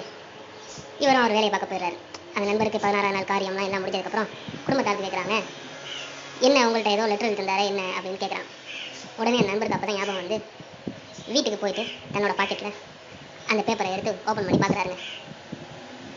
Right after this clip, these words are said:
பார்த்த உடனே தான் அவருக்கு ஒரு அதிர்ச்சிங்க. அதுல அவரோட நண்பர் என்ன எழுதியிருக்காருன்னா,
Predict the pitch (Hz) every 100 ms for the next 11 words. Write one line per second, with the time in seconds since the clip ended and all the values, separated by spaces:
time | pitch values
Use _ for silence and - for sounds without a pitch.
0 | - - - 214 254 214 196 202 214 190
1 | 190 180 190 233 196 175 - - - -
2 | - - - 196 185 185 185 185 247 208
3 | 208 190 185 180 185